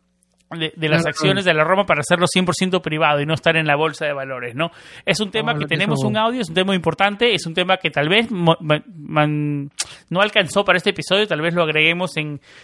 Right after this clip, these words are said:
Speaker 1: en nuestro material de Patreon, que como lo vengo diciendo, viene siendo muy, muy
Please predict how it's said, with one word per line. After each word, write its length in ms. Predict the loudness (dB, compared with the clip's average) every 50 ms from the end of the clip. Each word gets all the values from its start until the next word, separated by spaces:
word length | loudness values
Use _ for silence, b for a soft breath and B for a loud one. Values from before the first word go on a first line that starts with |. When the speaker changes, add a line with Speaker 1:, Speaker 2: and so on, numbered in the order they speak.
| B B
Speaker 1:
en 140 | -6 -4 -4
nuestro 260 | -4 -4 -4 -4 -2
material 480 | 0 0 0 0 0 2 2 2 2 2
de 120 | -2 -2
Patreon, 520 | 0 0 0 0 0 -4 -6 -8 -6 -6 -6
que 140 | -6 -8 -6
como 160 | -4 -2 0
lo 100 | 0 2 2
vengo 180 | 2 0 0 0
diciendo, 380 | -2 0 -2 -4 -2 -2 -2
viene 180 | -2 -2 -2 -2
siendo 280 | -4 -4 -2 -2 -2
muy, 520 | -2 0 0 2 2 4 4 4 2 0 -2
muy 540 | -2 -2 0 0 0 0 0 -2 -4 -6